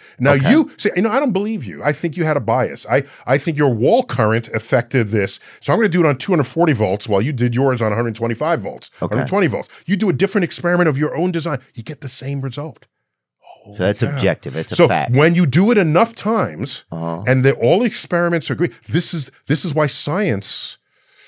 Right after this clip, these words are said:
Speaker 1: uh, it wasn't really developed as we now practice it until around sixteen hundred.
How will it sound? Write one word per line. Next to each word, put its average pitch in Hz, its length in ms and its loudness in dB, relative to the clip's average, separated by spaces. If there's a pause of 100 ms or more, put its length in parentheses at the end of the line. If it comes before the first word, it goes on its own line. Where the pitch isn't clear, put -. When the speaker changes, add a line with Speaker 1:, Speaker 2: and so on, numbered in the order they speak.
(160)
Speaker 1:
uh, 120 140 -4
it 123 80 -2
wasn't 175 300 -2 (360)
really 147 600 0
developed 127 500 2
as 117 200 0
we 117 100 2
now 117 160 4
practice 117 500 -4
it 107 100 0
until 107 320 -2
around 107 420 2
sixteen - 460 -8
hundred. 107 400 -8